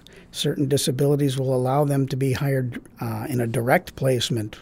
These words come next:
in government rather than going through the regular process. So it's an important step, and it's an important issue, and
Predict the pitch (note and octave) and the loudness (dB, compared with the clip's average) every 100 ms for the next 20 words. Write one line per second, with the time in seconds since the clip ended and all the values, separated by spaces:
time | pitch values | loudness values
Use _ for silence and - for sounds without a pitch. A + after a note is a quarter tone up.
0 | - - B2+ A#2+ A#2 A#2 G#2+ A#2 - C3 | -18 -4 -2 0 0 0 -2 -2 0 0
1 | B2+ B2 A#2+ A#2+ B2+ B2 A#2+ B2+ A2 B2 | 2 0 0 0 0 0 0 -2 0 -2
2 | A#2+ A#2 G#2+ - - C3 C3 - - - | -2 -4 -8 -12 -8 -6 -6 -12 -14 -20
3 | - - - - - - F3 G3 E3+ D3 | -20 -20 -20 -20 -4 4 6 8 4 6
4 | F3+ E3+ D3+ B2 - - - - - - | 4 6 4 0 -6 -20 -20 -20 -18 -10
5 | - E3 D#3 - B2 B2 - B2 B2 C#3 | 2 4 4 2 -2 -2 -2 -2 0 0
6 | C3+ C3+ D#3 C3 A2+ A#2 A#2 | 2 0 -2 -4 -6 -4 -4